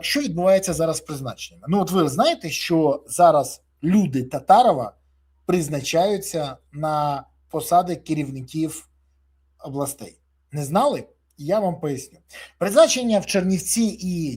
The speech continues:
Дніпро — це люди Татарова. Не на десять відсотків, на сто. Те саме його креатури. Якщо нещодавно ще Татаров, е, писав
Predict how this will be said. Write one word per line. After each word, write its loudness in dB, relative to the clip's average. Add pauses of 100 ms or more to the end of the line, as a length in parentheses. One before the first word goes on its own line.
(100)
Дніпро — -2
це 0
люди -2
Татарова. 0 (280)
Не 0
на 0
десять -4
відсотків, -20 (100)
на 0
сто. -4
Те 0
саме 0
його 0
креатури. -4
Якщо -6
нещодавно 2
ще -4 (320)
Татаров, 4
е, -2
писав -2